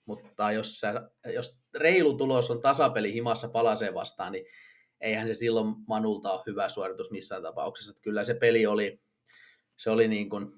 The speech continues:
negatiivinen suoritus, ja kun me otetaan siihen se Burnley-peli, mikä ne voitti yksi nolla, mutta siinäkin olisi ollut tasuri ehkä reilumpi tulos, niin <clears throat> ei, ei tässä nyt hirveästi voi Unitedia hehkuttaa, ja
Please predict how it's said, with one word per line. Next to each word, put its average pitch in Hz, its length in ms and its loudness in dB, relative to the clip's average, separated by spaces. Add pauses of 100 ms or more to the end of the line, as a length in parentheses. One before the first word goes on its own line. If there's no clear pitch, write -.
(160)
negatiivinen 98 640 0
suoritus, 95 460 -2
ja 95 60 -4
kun 95 100 -6
me 95 60 -8
otetaan 101 320 -2
siihen 107 320 -4
se - 100 -6
Burnley-peli, 127 680 10
mikä 113 180 4
ne 104 100 0
voitti 117 280 6
yksi 117 240 -6
nolla, 110 200 0
mutta - 240 -14
siinäkin 117 340 0
olisi 107 120 0
ollut 101 140 -6
tasuri 107 380 2
ehkä 95 200 0
reilumpi 107 400 2
tulos, 98 480 -4 (920)
niin - 260 -6 (240)
<clears throat> - 920 4
ei, 156 280 2
ei 170 160 0
tässä 147 280 -4
nyt 170 280 -6 (880)
hirveästi 139 500 2
voi 127 300 -2 (640)
Unitedia 123 500 -2
hehkuttaa, 117 600 -4
ja 101 140 -6